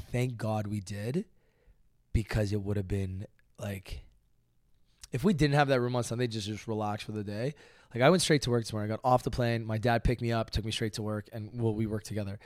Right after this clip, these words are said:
But I was at work all day long. I left maybe thirty minutes early today to skip traffic to come down here to record <laughs> this.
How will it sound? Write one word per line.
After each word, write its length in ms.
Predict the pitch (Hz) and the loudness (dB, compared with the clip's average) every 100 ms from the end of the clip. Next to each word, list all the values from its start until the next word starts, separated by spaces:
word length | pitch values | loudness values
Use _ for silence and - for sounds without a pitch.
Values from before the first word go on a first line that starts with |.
| - - - _ _ _ | -20 -20 -20 _ _ _
But 120 | 131 | 4
I 120 | 143 139 | 8 8
was 120 | 123 | 8
at 160 | 127 | 6
work 220 | 117 113 - | 6 0 -2
all 160 | 107 | -2
day 100 | 107 | 0
long. 240 | 104 104 101 | 0 -2 -2
I 60 | |
left 180 | 104 104 | -4 -4
maybe 160 | 104 95 | -6 -6
thirty 260 | - 98 | -6 -6
minutes 300 | 95 95 - | -6 -8 -8
early 180 | 123 117 | -10 -10
today 200 | - 107 107 98 - | -8 -6 -6 -8 -8
to 60 | |
skip 280 | - - 110 | -6 -6 -6
traffic 340 | - 104 104 | -4 -6 -6
to 80 | - | -10
come 180 | - 107 | -6 -2
down 140 | 107 | -2
here 200 | 101 104 104 | 0 -2 -2
to 280 | - 101 110 - | -2 -2 -4 -8
record 360 | 120 113 101 | -4 -2 -2
<laughs> 120 | - 98 | 2 4
this. 220 | 110 | 2